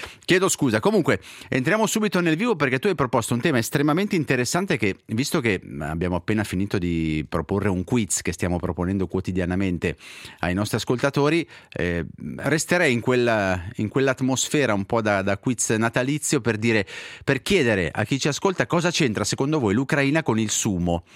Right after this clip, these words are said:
Non scrivetecelo al nostro numero WhatsApp perché la risposta ce la dà direttamente Roberto Scarcella. Qual è la risposta?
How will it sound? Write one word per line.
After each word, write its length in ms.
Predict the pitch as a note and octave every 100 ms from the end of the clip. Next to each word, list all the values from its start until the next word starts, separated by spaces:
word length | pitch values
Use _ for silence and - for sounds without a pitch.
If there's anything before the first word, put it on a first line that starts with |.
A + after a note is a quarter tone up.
| - -
Non 440 | - C3 F#3+ F3 A#2+
scrivetecelo 1000 | - - C3 C#3 B2+ A2 - G#2 G2+ F2+
al 260 | - F#2+ G2
nostro 300 | A2 A#2 A#2
numero 320 | A#2+ A#2 A#2
WhatsApp 280 | A#2+ D#3+ - E3 G#3+ F#3+
perché 260 | A2 G2
la 100 | G#2+
risposta 380 | A2+ - F2 A2+
ce 120 | G#2
la 80 | D#2+
dà 100 | D#2+
direttamente 680 | E2 F2 - F2+ F#2 - F#2 - - -
Roberto 400 | - G#2+ B2 -
Scarcella. 680 | C3 - C3+ - D3+ A#2+ - - _ _ _ _ _ _
Qual 160 | - C#3+
è 60 |
la 100 | G2+
risposta? 560 | D#2+ F2 - C#2+ - -